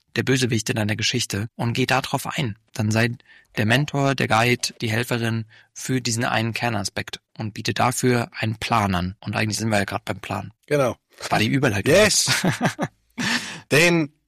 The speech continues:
Speaker 2: der Punkt fünf. Die Handlung oder die effektive Entscheidung. Und das ist jetzt halt so der Scheidepunkt, wo man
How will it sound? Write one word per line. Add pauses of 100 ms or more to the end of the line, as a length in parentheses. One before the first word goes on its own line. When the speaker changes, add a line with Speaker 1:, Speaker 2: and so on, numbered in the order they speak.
(300)
Speaker 2:
der
Punkt
fünf. (360)
Die
Handlung
oder
die
effektive
Entscheidung. (200)
Und
das
ist
jetzt
halt
so
der
Scheidepunkt,
wo
man